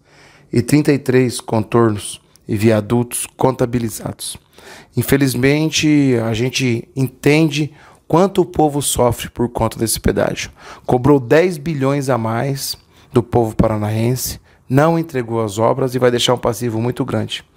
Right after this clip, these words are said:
E o objetivo da reunião foi junto com outros setores, para além da frente, tinha entidades de classe como a O A B e o cleia, tinha o Tribunal de Contas do Estado,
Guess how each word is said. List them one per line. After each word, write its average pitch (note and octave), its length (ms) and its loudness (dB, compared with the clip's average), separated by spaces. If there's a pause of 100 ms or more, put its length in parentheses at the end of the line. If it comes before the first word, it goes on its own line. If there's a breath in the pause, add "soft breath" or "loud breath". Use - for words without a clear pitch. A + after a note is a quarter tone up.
(100)
E C#3 60 8
o - 20 8
objetivo F3 360 2
da D#3 80 6
reunião C3+ 440 2
foi B2+ 200 4
junto C3+ 400 2
com A#2+ 340 2
outros E3+ 560 4
setores, B2+ 500 -2
para A#2+ 280 2
além A#2+ 200 0
da A#2 120 2
frente, C3+ 520 0 (380 loud breath)
tinha C3 260 2
entidades B2 480 2
de A2+ 80 0
classe A#2+ 380 0
como A#2+ 220 0
a - 20 2
O - 40 2
A A2 40 -2
B A2+ 220 2
e G#2+ 60 0
o G2 40 -4
cleia, C3 640 2 (640 soft breath)
tinha C#3+ 220 0
o B2+ 40 0
Tribunal B2+ 380 4
de A2 120 -6
Contas B2 360 -2
do G#2+ 120 -2
Estado, C3 840 0